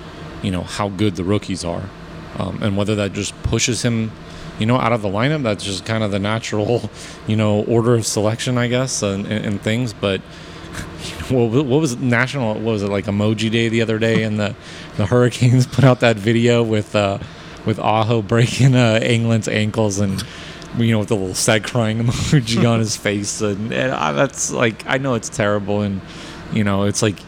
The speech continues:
low-hanging fruit and easy to pick on, but, you know, there was more of that last year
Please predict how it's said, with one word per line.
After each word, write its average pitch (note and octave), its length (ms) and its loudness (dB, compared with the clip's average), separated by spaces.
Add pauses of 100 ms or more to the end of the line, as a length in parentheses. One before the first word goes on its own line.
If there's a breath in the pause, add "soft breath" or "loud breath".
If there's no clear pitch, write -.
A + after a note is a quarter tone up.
(260)
low-hanging A2 580 0
fruit G#2+ 300 0
and G#2+ 80 -2
easy G#2+ 260 0
to G2 80 0
pick G#2 280 -2
on, G2 240 -2
but, G2 260 0 (640 loud breath)
you A2 140 2
know, G2+ 80 0
there A2+ 140 2
was A#2 140 0
more A#2+ 320 2
of G#2+ 120 2
that A2+ 240 0
last G#2 420 -2
year C3 260 -2